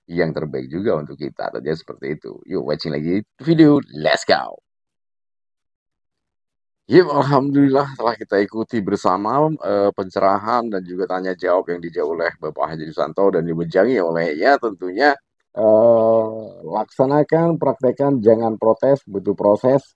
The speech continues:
Jalani, nikmati, syukuri seperti Bapak Haji Susanto yang selalu,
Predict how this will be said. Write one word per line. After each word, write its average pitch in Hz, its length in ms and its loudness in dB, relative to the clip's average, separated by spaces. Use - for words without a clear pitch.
Jalani, 123 440 4
nikmati, 127 400 -4
syukuri 95 480 -8
seperti 85 400 -12
Bapak 78 400 -4
Haji 85 160 -10
Susanto 85 320 -2
yang 98 80 -2
selalu, 92 400 -6